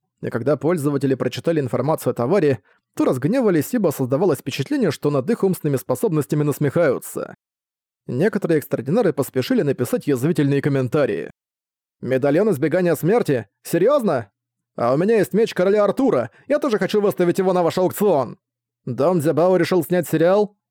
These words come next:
Это ж надо додуматься, продавать такую смехотворную безделушку! Кажется, нас держат за полных идиотов!» «Смешно!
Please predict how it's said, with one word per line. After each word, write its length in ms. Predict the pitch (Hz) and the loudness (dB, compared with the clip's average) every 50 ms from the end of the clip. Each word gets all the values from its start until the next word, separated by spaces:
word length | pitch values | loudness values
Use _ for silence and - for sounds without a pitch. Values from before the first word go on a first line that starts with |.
| _ _ _ | _ _ _
Это 160 | - 139 143 | -2 0 0
ж 60 | - | 2
надо 160 | 190 226 185 156 | 0 0 2 0
додуматься, 580 | 185 170 202 170 139 127 - - 135 104 - - _ _ _ _ | 0 0 0 0 0 -2 -2 -4 -4 -4 -4 -8 _ _ _ _
продавать 420 | - 190 196 196 214 190 165 - | -4 -2 0 0 2 2 2 0
такую 280 | - 196 185 - 180 156 | 0 -2 0 0 0 0
смехотворную 540 | - 180 190 156 208 190 202 190 170 165 165 | 0 0 0 0 0 0 0 0 0 0 0
безделушку! 760 | 156 185 147 165 233 233 202 160 - - - 135 110 107 - _ _ _ _ _ _ _ _ _ _ | 0 -2 0 0 0 2 2 0 0 0 -2 -2 -2 -2 -6 _ _ _ _ _ _ _ _ _ _
Кажется, 500 | - - 175 220 226 226 277 233 - 262 | -2 0 2 2 2 2 0 0 0 0
нас 240 | 226 196 185 180 139 | 2 2 2 0 2
держат 340 | 135 165 175 147 156 220 220 | 2 0 2 2 2 0 0
за 100 | 262 262 | 0 0
полных 340 | - 175 165 156 156 - | 2 2 2 2 2 0
идиотов!» 720 | 170 151 135 160 156 147 131 - - - - - - _ _ _ _ _ _ _ _ _ _ | 0 2 2 2 2 2 2 0 -4 -6 -10 -18 -20 _ _ _ _ _ _ _ _ _ _
«Смешно! 800 | - - 151 170 196 190 160 - 180 180 190 180 160 139 120 | -14 -8 -2 0 0 0 0 0 0 2 2 2 2 0 -2